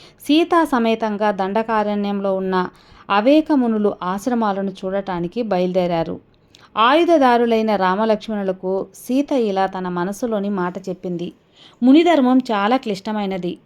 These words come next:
అసత్యవాక్యం, పరస్త్రీ గమనం, అకారణ్య హింస అనే మూడు అనుచిత ప్రవర్తనలు తపోదీక్షకు భంగం చేసే అవకాశం ఉంది. ధనుర్బాణాలు ధరించినందువల్ల ఆయుధ ప్రయోగాన్ని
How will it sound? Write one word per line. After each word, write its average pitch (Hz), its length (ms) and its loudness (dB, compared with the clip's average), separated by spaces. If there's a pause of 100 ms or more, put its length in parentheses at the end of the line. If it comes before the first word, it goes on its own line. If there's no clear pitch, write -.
(140)
అసత్యవాక్యం, 220 880 -2 (120)
పరస్త్రీ 247 480 -2
గమనం, 190 440 -4 (140)
అకారణ్య 247 600 -2
హింస 190 340 -4
అనే 190 340 -6
మూడు 214 520 2 (380)
అనుచిత 302 420 2
ప్రవర్తనలు 202 920 -2
తపోదీక్షకు 240 760 -2
భంగం 190 520 -4
చేసే 202 380 -4
అవకాశం 196 540 -6
ఉంది. 175 360 -6 (680)
ధనుర్బాణాలు 285 840 6
ధరించినందువల్ల 202 1200 0
ఆయుధ 247 420 4
ప్రయోగాన్ని 202 920 0